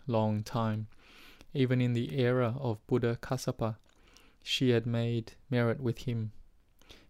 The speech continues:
And in this life, the Buddha Gautama said that she was the foremost of the bhikkhunis that understood the Vinaya. Bhikkhuni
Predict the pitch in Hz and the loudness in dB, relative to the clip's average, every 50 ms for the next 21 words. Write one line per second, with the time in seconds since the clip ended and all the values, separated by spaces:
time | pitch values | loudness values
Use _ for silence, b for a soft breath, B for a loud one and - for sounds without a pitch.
0 | B - 127 123 123 123 123 127 123 - - 131 123 117 117 113 110 - - - | B 0 2 4 6 6 6 6 6 4 4 2 4 4 4 2 0 -2 -6 -16
1 | - _ - - - 113 - - 120 113 117 113 113 - - 120 117 - - 127 | -20 _ -10 -6 -6 -4 -2 0 0 2 2 0 0 0 0 0 0 0 0 0
2 | 113 113 110 110 107 - - - b b b b b b - - - - - 135 | 0 0 0 -2 -4 -6 -12 -20 b b b b b b -14 -10 -10 -2 2 4
3 | 123 117 110 - - - - - 120 - - - - 123 117 120 120 113 131 120 | 4 4 2 -2 -8 -12 -8 -6 -6 -4 -2 0 2 2 4 2 2 2 0 0
4 | - - - 127 127 127 127 127 131 131 127 - - - - - 123 113 - 117 | -2 0 2 2 4 4 4 4 2 2 0 -2 -4 -6 -6 -4 -4 -2 -2 -2
5 | 110 - 113 - - - - 131 127 123 113 110 107 - - _ _ _ - 123 | -2 0 -2 -2 0 0 2 2 2 2 0 -2 -4 -6 -12 _ _ _ -4 -4
6 | 120 - - 135 123 110 113 110 - - - 120 113 113 - _ _ - 117 107 | -2 0 0 0 2 2 0 0 -2 0 0 0 0 0 -4 _ _ -4 -2 0
7 | - 123 123 120 113 110 107 107 - - - - - _ _ _ - - B B | 2 2 2 4 2 2 0 -2 -4 -10 -16 -18 -18 _ _ _ -20 -20 B B
8 | B B B B B B B B B - - 113 - - - 131 123 120 123 123 | B B B B B B B B B -6 -6 -6 -6 -4 -2 0 0 2 0 0
9 | 120 123 135 156 | 0 0 -2 -4